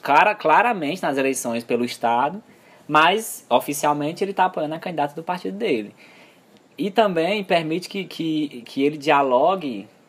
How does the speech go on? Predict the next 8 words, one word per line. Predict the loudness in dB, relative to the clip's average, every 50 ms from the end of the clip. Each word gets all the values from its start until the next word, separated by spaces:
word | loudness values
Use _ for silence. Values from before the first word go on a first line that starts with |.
| _ -14
dentro | -6 -2 -2 0 0 -2 -4 -8
dos | -10 -8 -8
municípios | -6 -6 -6 -8 -8 -10 -8 -6 -6 -6 -6 -6 -8 -8 -10 -10 -10 -14 -20 _ _ _ _ _ _ _ _ _ _ _ _ _ _
com | -8 -6 -4
quem | -2 -2 -2
quiser. | 0 -2 -2 -2 -2 0 2 2 0 0 -4 -12 _ _ _ -10
Então, | -6 0 4 4 6 6 4 2 -2 -8 -14 -20 -20 -20 -20 -20
a, | -18 -16 -16 -18